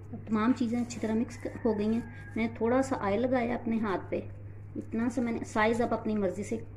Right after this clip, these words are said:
छोटा या बड़ा रख सकते हैं। इसको अच्छी तरह गोल सा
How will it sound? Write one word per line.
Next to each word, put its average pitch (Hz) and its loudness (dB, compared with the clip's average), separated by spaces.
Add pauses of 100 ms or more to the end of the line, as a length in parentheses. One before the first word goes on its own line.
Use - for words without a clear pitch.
छोटा 202 0
या 202 2
बड़ा 175 2
रख 175 -4
सकते - -10
हैं। - -6 (1600)
इसको - -6
अच्छी 196 -4
तरह 208 -4
गोल 180 -2
सा - -6